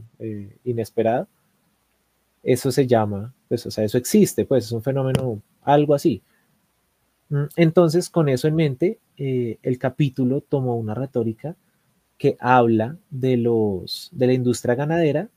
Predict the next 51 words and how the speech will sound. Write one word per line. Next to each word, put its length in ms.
de, 480
pues, 160
de 120
cómo 260
es 80
una 160
industria 460
que, 520
que 80
es 60
bastante 840
como 200
maltratadora 720
del 140
animal, 500
de 100
cómo 300
es 120
muy, 640
eh, 340
poco 800
como 360
humana 560
o, 200
pues, 240
como 180
empática 520
con 260
que 140
son 200
seres 280
vivos 340
y 80
que, 120
pues, 200
si, 180
si 180
van 160
a 60
ser 140
sacrificados, 600
por 160
lo 60
menos 200
tratar 320
de 80
darles 220
un 100
trato 280
digno, 340
¿no? 160